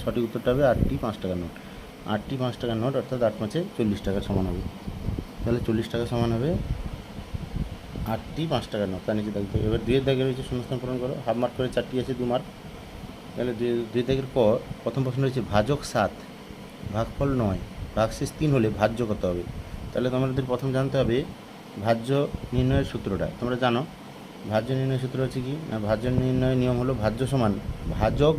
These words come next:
গুণিতক ভাগফল যুক্ত ভাগশেষ, অর্থাৎ ভাজক আর ভাগফলকে গুণ করতে হবে, তার সঙ্গে ভাগশেষটা যোগ করলে ভাজ্য পাবো। তাহলে ভাজক আর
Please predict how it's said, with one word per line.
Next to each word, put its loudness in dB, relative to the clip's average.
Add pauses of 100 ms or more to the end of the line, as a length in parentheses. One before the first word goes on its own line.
(140)
গুণিতক 4 (100)
ভাগফল 4 (140)
যুক্ত -2 (120)
ভাগশেষ, 0 (500)
অর্থাৎ 4 (100)
ভাজক 4
আর 10
ভাগফলকে 2
গুণ 6
করতে 0
হবে, 4 (360)
তার 4
সঙ্গে 0 (100)
ভাগশেষটা 0 (100)
যোগ 4 (100)
করলে 4
ভাজ্য 4 (100)
পাবো। -2 (840)
তাহলে 2 (100)
ভাজক 0
আর 4